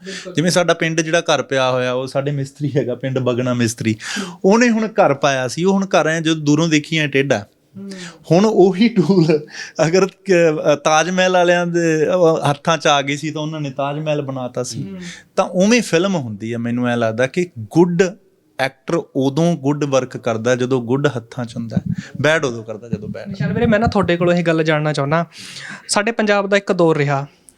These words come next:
Speaker 1: ਸਾਡੀ ਨੌਜਵਾਨੀ, ਜਿਹੜਾ ਸਾਡਾ ਯੂਥ ਹੈ, ਉਸਨੇ ਨਾ ਹਮੇਸ਼ਾ ਹੀ ਸਿਸਟਮ ਦੇ ਖਿਲਾਫ, ਜਦੋਂ ਉਹ ਤੰਗ ਆ ਗਏ, ਉਹਨਾਂ ਨੂੰ ਤੰਗ ਕੀਤਾ ਗਿਆ, ਉਹਨਾਂ ਨੇ ਹਥਿਆਰ ਚੱਕ ਲਏ। ਉਹ ਸਾਡੇ ਆਮ ਲੋਕਾਂ ਦੀ ਨਿਗਾਹ ਦੇ ਵਿੱਚ ਸਾਡੇ ਲਈ ਹੀਰੋ ਸੀ, ਪਰ ਸਿਸਟਮ ਦੇ ਲਈ ਉਹ ਇੱਕ ਗੈਂਗਲੈਂਡ ਸੀਗੇ,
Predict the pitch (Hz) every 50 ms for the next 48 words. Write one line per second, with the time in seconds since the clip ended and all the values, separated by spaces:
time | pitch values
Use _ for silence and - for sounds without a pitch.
0 | - - - - - 180 180 190 185 180 175 180 180 175 170 180 180 180 180 180
1 | 180 180 180 180 175 165 170 170 185 196 202 - - 165 160 170 165 165 156 156
2 | 156 - 175 160 175 175 - 190 190 196 214 220 226 220 - - 185 185 185 190
3 | - 208 214 214 - - 175 - - 185 180 180 180 175 - 175 170 170 170 175
4 | 175 180 175 190 196 214 214 - 185 175 170 170 160 156 160 156 160 - - -
5 | - _ - 190 202 233 254 254 - 208 190 185 175 180 170 - 208 208 220 220
6 | 220 226 247 262 269 233 233 - 208 196 196 185 170 151 - 156 147 143 147 _
7 | _ - - - - - - 247 254 285 277 269 254 233 208 190 - 233 220 226
8 | 240 240 254 254 254 - 247 247 262 233 247 240 247 240 247 254 240 262 - 247
9 | 220 214 233 240 247 254 214 220 220 226 233 233 247 240 - 254 254 254 247 240
10 | 214 - _ _ - - - 254 233 - - 277 277 254 277 269 262 262 254 254
11 | 262 254 254 254 254 254 254 247 214 202 202 196 208 208 208 202 - 220 214 233
12 | 240